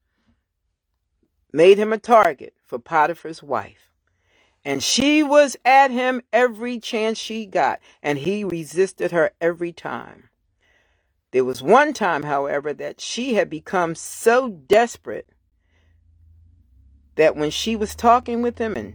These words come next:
trying to entice him with her womanly ways, that she grabbed his shirt. And Joseph,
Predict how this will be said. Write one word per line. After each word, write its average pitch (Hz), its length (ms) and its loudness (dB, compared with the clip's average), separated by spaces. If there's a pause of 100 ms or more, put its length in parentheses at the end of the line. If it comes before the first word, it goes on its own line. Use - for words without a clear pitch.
(160)
trying 208 360 0
to 220 140 -4
entice 226 540 -2
him 208 160 -6
with 170 140 -8
her 165 140 -2
womanly 175 560 -2
ways, 240 720 0 (520)
that 156 100 -4
she 269 160 -2
grabbed 247 420 6
his 208 120 -10
shirt. - 420 -8 (1040)
And 143 180 -2
Joseph, 269 600 2